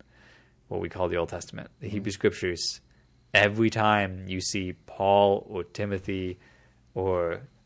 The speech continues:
Speaker 1: Luke or Mark or anybody talking about the scriptures, they were talking about the Old Testament. So,
Speaker 2: Yeah.
Speaker 1: by the way, if you're a Christian and you think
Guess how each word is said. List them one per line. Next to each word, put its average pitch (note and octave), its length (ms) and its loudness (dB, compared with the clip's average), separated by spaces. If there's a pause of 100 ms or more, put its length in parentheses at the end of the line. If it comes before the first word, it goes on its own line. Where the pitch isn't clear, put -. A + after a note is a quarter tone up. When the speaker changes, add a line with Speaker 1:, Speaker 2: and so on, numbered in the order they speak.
Speaker 1:
Luke G#2 540 0
or F#2+ 180 -2
Mark G2 560 0
or F2+ 380 -4
anybody A#2+ 600 2
talking A#2+ 380 2
about A2+ 360 -2 (280)
the G#2 160 2
scriptures, - 760 -2 (520)
they G2+ 120 -2
were A2+ 60 -2
talking D3 220 -2
about G#2 180 0
the F#2+ 40 -4
Old F#2 200 -4
Testament. - 500 -12
So, F#2 260 -2
Speaker 2:
Yeah. F2 60 -4 (140)
Speaker 1:
by G#2 140 2
the G#2 60 0
way, G2+ 120 2
if F#2 100 -4
you're F#2 80 -2
a - 60 -8
Christian G2 340 -6
and F#2+ 100 -6
you F2 120 -10
think F2+ 340 -12